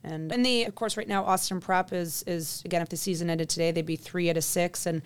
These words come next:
the, the four, five, and six with Taft, B B N, Cho-, Thayer, who's I know not listed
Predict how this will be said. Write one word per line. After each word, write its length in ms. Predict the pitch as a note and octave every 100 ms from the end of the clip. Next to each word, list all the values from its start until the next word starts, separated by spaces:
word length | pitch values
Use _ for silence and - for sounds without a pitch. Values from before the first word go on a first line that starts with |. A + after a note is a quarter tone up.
| - - - -
the, 280 | F3 E3 -
the 120 | F3
four, 420 | - - G3 F#3+
five, 400 | F#3 - F3+ F3
and 140 | E3+ E3+
six 360 | - F3+ -
with 160 | D#3+ -
Taft, 640 | - F3 E3+ E3+ - - - -
B 140 | F3+
B 180 | E3+ E3
N, 460 | E3+ F3+ E3+ E3 -
Cho-, 240 | - F#3
Thayer, 560 | - - A3 G#3+ G#3+ G#3+
who's 240 | F3+ F3+
I 80 | F3
know 160 | F3
not 180 | F3 E3+
listed 380 | F3 F3+ -